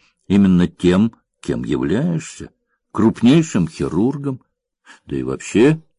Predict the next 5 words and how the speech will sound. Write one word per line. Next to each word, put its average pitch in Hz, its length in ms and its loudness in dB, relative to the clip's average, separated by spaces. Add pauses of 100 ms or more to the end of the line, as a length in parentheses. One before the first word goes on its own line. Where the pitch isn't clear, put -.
(120)
чудодеем-целителем. 120 1700 2 (220)
Ты - 120 -4
просто 110 420 0
нужен 185 720 4
им". - 400 -4